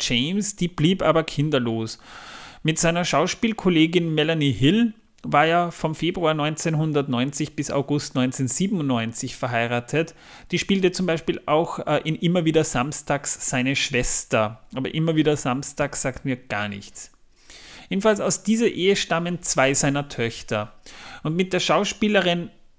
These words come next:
Abigail, äh, boah, was ist denn das für ein Name? Abere-, Ä-, Ä-, Abigail Cruttenden.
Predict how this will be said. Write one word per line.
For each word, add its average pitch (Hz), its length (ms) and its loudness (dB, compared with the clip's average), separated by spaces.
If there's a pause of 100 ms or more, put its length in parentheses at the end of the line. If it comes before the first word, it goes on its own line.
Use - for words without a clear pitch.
(160)
Abigail, 165 800 4
äh, 135 280 4 (760)
boah, 107 400 -2 (440)
was - 200 -10
ist 113 100 -6
denn 110 140 -8
das 117 180 -8
für - 140 -10
ein 117 160 -6
Name? 107 480 -4 (400)
Abere-, 160 340 2 (160)
Ä-, 143 120 -6 (300)
Ä-, 180 140 2 (260)
Abigail 196 600 6
Cruttenden. 165 1300 4